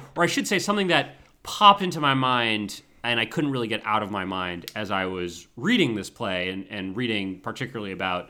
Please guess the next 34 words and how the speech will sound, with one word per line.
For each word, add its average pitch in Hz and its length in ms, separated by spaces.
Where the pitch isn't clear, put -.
the 120 80
conditions 120 540
that 101 220
lead 110 240
to - 80
the 101 80
rebellion 98 540
against 87 300
Henry 90 200
the 87 60
Fourth, 85 360
is 147 340
you 151 280
said 214 240
something 151 400
that 120 180
I 113 100
thought 127 280
was 104 140
really 147 340
interesting 110 1120
as 131 160
a 135 40
way 135 180
to 123 80
contextualize 110 1300
warfare 113 800
when 135 180
we 135 140
were 127 100
doing 131 300
our 107 140
King 117 380
John 92 580